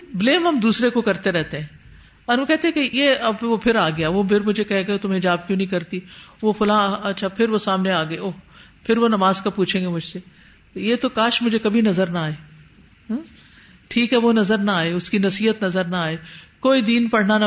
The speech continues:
پڑے، کوئی اچھا کام کرنا نہ پڑے، لیکن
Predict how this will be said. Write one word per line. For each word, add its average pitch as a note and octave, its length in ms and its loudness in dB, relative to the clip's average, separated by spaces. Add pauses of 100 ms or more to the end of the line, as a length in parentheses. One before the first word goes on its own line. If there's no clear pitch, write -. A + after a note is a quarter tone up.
پڑے، F#3+ 200 0
کوئی A3 200 2
اچھا G#3+ 220 0
کام G3 260 0
کرنا F#3+ 280 -2
نہ F#3+ 40 -2 (100)
پڑے، F#3+ 180 -4 (400)
لیکن C#4 380 0